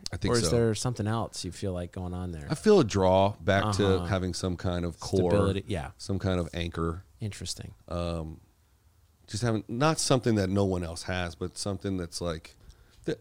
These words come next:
Speaker 1: th-, this resonated with me when I was a kid. It still resonates now. Why deny it?
Speaker 2: Yeah.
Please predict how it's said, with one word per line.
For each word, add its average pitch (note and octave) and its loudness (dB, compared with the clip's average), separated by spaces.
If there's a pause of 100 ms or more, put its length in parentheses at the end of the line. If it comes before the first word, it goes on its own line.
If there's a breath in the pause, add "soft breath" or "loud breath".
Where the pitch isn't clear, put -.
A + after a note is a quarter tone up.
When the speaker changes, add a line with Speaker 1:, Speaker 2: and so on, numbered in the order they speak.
(140)
Speaker 1:
th-, D#3+ -2
this D3+ 0
resonated G2 2
with E2+ -4
me F#2 -2
when F2 -2
I E2+ -4
was D#2+ -6
a - -12
kid. G#2+ 2
It E2+ -10
still B2 0
resonates F2+ -2
now. F#2 -2
Why E2+ -6
deny D#2 -12
it? C#2+ -16
Speaker 2:
Yeah. G#2 0